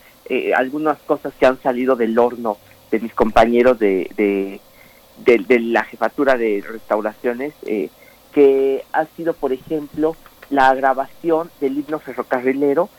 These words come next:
una, un disco de mil novecientos treinta y ocho que no sabíamos que, bueno, sí sabíamos que existía, pero no sabíamos que se trataba de la única obra comercial que salió, es decir, a la venta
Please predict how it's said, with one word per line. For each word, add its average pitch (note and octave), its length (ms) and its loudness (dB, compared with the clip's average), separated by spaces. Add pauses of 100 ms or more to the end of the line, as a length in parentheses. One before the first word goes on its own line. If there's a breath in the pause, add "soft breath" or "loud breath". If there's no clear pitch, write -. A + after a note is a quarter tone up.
(240 soft breath)
una, D3+ 500 4
un E3 160 -8
disco E3+ 280 -8
de C#3 100 0
mil D#3 160 -10
novecientos C#3+ 640 -8
treinta A#2+ 420 0
y B2+ 140 2
ocho D3 260 2
que A2+ 140 -6
no C3 180 -2
sabíamos C3 580 -2
que, G2+ 140 0
bueno, F#3 220 2
sí - 180 -20
sabíamos D#3+ 260 -2
que - 100 -16
existía, - 500 0 (340 loud breath)
pero D3+ 220 6
no D#3+ 180 -2
sabíamos D#3 560 -6
que C#3+ 80 -10
se A2 140 -14
trataba C#3+ 440 2
de C#3 140 -6
la B2 240 -4 (640 soft breath)
única F#3+ 760 0
obra E3+ 460 0
comercial D3+ 800 -2
que - 80 -18
salió, C3+ 320 -4
es C#3+ 80 -8
decir, C#3+ 240 -8
a C3 60 4
la A#2+ 160 2
venta D3+ 400 -2